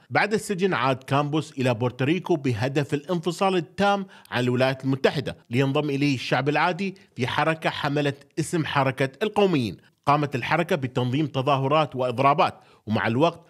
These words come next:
وصل لبورتوريكو طبيب أمريكي اسمه كورنيليوس رودوس. عمل رودوس في بورتوريكو تحت رعاية معهد روكفيلر للأبحاث الطبية في أوائل الثلاثينات، وفي عام ألف وتسعمية واحد وثلاثين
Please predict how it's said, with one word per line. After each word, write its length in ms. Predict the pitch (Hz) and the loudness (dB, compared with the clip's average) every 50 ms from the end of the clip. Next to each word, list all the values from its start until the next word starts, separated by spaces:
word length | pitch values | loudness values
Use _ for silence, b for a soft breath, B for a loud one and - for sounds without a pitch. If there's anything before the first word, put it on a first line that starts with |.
| b b b | b b b
وصل 400 | - 123 131 - 156 147 143 135 | -2 -2 0 0 0 0 2 0
لبورتوريكو 640 | 123 113 95 117 - - 139 131 170 170 165 190 180 | 0 0 -2 -4 -4 -2 0 0 0 0 0 -2 -2
طبيب 440 | 170 - 123 104 110 135 165 156 - - | -2 -4 -6 -4 -2 -2 -2 -4 -2 -2
أمريكي 520 | 151 151 165 208 214 202 - 208 214 202 202 B B B _ - | -2 0 0 0 -2 -2 -2 -4 -4 -4 -6 B B B _ -4
اسمه 520 | 147 151 - 170 165 151 156 165 170 165 - | -4 -2 0 0 0 2 2 0 0 0 0
كورنيليوس 680 | 147 151 151 151 151 156 156 151 160 156 151 - - - | 2 2 4 4 4 4 4 4 2 0 0 -4 -2 2
رودوس. 380 | 190 202 175 127 104 95 - - | 2 4 4 2 -2 -6 -6 -2
عمل 300 | - 175 214 262 269 226 | -2 0 2 2 0 2
رودوس 400 | 185 160 185 160 185 175 170 - | 2 0 2 2 0 -2 -2 -4
في 100 | - 123 | -6 -4
بورتوريكو 600 | 107 123 131 127 - 143 139 185 196 190 - 180 | -2 -2 -2 0 0 0 0 0 0 2 0 -2
تحت 440 | - - - 165 - 208 180 139 147 | 0 0 -2 -2 -2 -2 -4 -2 0
رعاية 500 | 131 127 104 113 139 151 165 165 156 160 123 | 0 2 2 2 2 2 2 0 -2 -4 -2
معهد 480 | 120 139 135 139 143 156 160 147 151 - - | 0 0 0 2 2 2 2 0 0 -4 0
روكفيلر 460 | 123 160 180 180 - 180 180 180 175 | 2 2 2 4 2 2 2 4 2
للأبحاث 680 | 165 147 131 127 135 127 123 117 - - 160 170 165 180 | 2 2 0 0 -2 -2 -6 -6 -4 -4 -4 -2 -2 -4
الطبية 580 | 170 - - 156 147 156 190 190 220 220 220 220 - _ | -6 -6 -6 -6 -4 -2 0 2 0 0 0 -4 -12 _
في 160 | - 135 143 139 | -2 -2 0 2
أوائل 280 | 139 147 151 143 139 | 2 2 2 2 0
الثلاثينات، 640 | 131 - - 139 139 135 120 165 180 156 101 - - _ _ | 0 0 2 2 2 2 2 2 2 2 0 -2 -8 _ _
وفي 200 | 120 117 175 180 | 0 2 2 2
عام 260 | 147 175 170 160 156 - - | 2 2 0 0 -2 -2 -2
ألف 180 | 185 185 - | -2 0 0
وتسعمية 320 | 185 165 - - 135 131 120 | -2 -2 -2 -6 -4 -2 0
واحد 300 | 117 131 139 170 156 151 | 0 2 0 0 -2 0
وثلاثين 480 | 139 160 160 165 160 - 196 208 202 | 0 2 2 2 2 0 -2 -2 -4